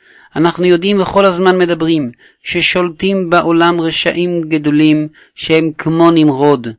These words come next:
עובדים עבודה זרה ומקריבים ילדים לעבודה זרה.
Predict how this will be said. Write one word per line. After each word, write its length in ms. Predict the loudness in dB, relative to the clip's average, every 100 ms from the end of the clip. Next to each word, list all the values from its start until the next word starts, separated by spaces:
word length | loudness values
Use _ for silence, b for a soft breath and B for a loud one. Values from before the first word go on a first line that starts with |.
| b b b
עובדים 520 | -8 -8 -4 -2 -2
עבודה 340 | -2 0 0
זרה 440 | 2 0 0 0 -2 b b b -6
ומקריבים 640 | -2 -2 -4 -4 0 2
ילדים 580 | 0 0 0 0 2 0
לעבודה 480 | -4 -4 -4 -6
זרה. 360 | -4 -6 -8 -10